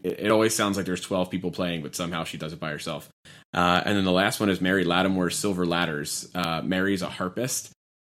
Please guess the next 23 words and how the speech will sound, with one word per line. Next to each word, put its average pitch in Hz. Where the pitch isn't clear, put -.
and 85
she's, 92
she's -
been 117
on 98
albums 98
with 87
people 92
like 71
Sigur 95
Rós 87
and 82
Giant 101
Ross 101
Gay. 92
She 92
did 92
a 85
collection 87
with 85
Ross 82
Gay. 82
Um, 82